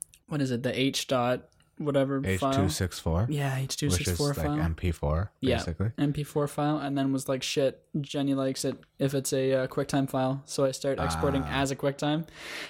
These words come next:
Speaker 1: and I was already kind of, like, getting into being late, and then once it, it, it only hit, like, fifty percent beat completion, and I, and I'm already, like, maybe, like, two minutes late, and I'm like,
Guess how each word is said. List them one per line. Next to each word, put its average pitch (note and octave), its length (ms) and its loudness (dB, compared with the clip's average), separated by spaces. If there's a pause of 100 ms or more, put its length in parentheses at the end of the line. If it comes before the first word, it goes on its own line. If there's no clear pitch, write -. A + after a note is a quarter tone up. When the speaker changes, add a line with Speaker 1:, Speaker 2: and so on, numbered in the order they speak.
(120)
Speaker 1:
and B2+ 320 0 (500)
I D#3 140 -4
was C#3+ 160 0
already D3 220 2
kind C#3 260 2
of, C3 320 -2
like, A#2 340 -2 (680)
getting D#3 320 2
into D3 240 -2
being C#3 220 2
late, B2+ 280 2
and B2+ 80 0
then A#2+ 140 -2
once B2 240 0
it, C3+ 260 -2
it, C#3 400 -2
it C#3+ 80 -2
only C#3+ 180 2
hit, C#3 120 -2
like, C3 160 -2
fifty - 280 0
percent C3 460 0 (380)
beat B2 100 -2
completion, C3 500 2
and B2+ 100 2
I, A#2+ 120 0
and B2 300 2
I'm B2 140 -2
already, B2 180 2
like, A#2 260 -2 (1000)
maybe, B2 220 0
like, - 280 -2
two C3 120 0
minutes A#2+ 260 2
late, B2 180 0
and B2 100 0
I'm B2+ 140 0
like, C3 280 -2